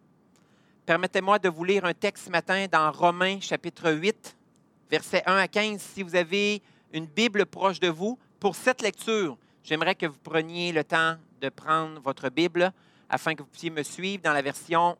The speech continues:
euh, second vingt et un. Il y a une richesse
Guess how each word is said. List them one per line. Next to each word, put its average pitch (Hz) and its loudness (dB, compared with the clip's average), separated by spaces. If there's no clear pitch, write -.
euh, 131 -2
second 156 2
vingt 156 -4
et 151 2
un. 156 0
Il 143 -2
y 156 4
a 165 4
une 165 -2
richesse 185 -2